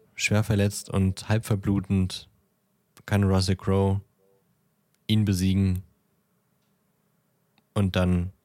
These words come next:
ist die Tyrannei zu Ende. Und der Senat kommt wieder an die Macht. Das Volk holt sich seine Selbstbestimmung zurück. Und damit endet der Film dann. Heute habe ich's ganz gut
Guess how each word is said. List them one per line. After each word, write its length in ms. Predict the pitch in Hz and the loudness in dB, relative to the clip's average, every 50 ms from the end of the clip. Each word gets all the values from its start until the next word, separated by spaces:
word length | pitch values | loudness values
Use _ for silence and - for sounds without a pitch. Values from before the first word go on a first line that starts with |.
| _ _ _ - | _ _ _ -4
ist 200 | - 101 - - - | -4 -4 -2 -2 -2
die 120 | 101 87 | -2 -2
Tyrannei 520 | - - 98 90 90 90 87 87 85 85 85 | -2 -2 -2 0 0 0 0 2 0 0 0
zu 160 | - - - | -2 -2 -2
Ende. 360 | 87 90 87 87 85 85 85 - _ _ _ - - - - - - - _ _ _ | 0 0 2 0 0 -2 -4 -6 _ _ _ -20 -20 -20 -20 -20 -20 -20 _ _ _
Und 220 | - - 101 98 104 | -6 -4 -2 0 0
der 100 | 98 92 | 0 2
Senat 520 | 90 90 85 82 80 82 82 - - - - _ _ _ - | 2 2 2 2 2 0 0 -4 -8 -20 -20 _ _ _ -8
kommt 220 | - 117 107 98 | -4 -2 -2 0
wieder 160 | 104 95 95 90 | 0 0 0 0
an 60 | 85 | 0
die 60 | 85 | 0
Macht. 380 | 82 82 80 85 - - - - _ _ _ _ _ _ _ _ _ _ _ _ _ _ _ _ _ _ _ _ _ _ _ _ - | -2 -4 -6 -6 -10 -14 -20 -20 _ _ _ _ _ _ _ _ _ _ _ _ _ _ _ _ _ _ _ _ _ _ _ _ -8
Das 160 | - 104 - | -6 -6 -6
Volk 360 | - - 98 95 95 92 - - _ _ _ _ _ _ _ _ _ _ _ _ _ _ - | -4 -2 -2 -2 -2 -2 -6 -14 _ _ _ _ _ _ _ _ _ _ _ _ _ _ -4
holt 160 | - 104 98 - | -2 -2 -2 0
sich 180 | - 95 87 - | -2 -4 -4 -2
seine 440 | - 87 85 85 85 85 85 90 - _ _ _ _ | -2 -2 0 0 0 -2 -2 -4 -6 _ _ _ _
Selbstbestimmung 1200 | - - - 85 85 - - - - - - - _ _ - - 98 - - 90 87 85 87 90 - - | -10 -4 -4 -4 -4 -4 -8 -16 -16 -18 -20 -20 _ _ -6 -6 -6 -2 -2 -2 -2 -2 -4 -6 -8 -6
zurück. 420 | - 113 104 107 104 - - - _ _ - - - - - - - - - _ _ - | -4 0 0 0 -2 -4 -8 -20 _ _ -20 -20 -20 -20 -20 -20 -20 -20 -20 _ _ -8
Und 160 | - - 95 | -4 -2 0
damit 180 | 95 104 101 85 | 2 2 2 2
endet 240 | 92 95 92 87 90 | 2 2 2 2 0
der 80 | 85 | -2
Film 200 | - - 87 85 82 | -2 0 0 0 0
dann. 200 | 80 82 85 - - - _ _ _ _ _ _ - - | -2 -2 -4 -8 -14 -20 _ _ _ _ _ _ -8 -2
Heute 200 | - 110 123 127 | 0 0 2 2
habe 120 | 110 101 101 | 0 0 0
ich's 140 | 95 - - | -2 -4 -4
ganz 240 | - 98 95 - | -4 -4 -4 -4
gut 260 | - 104 92 - - | -4 -4 -4 -6 -8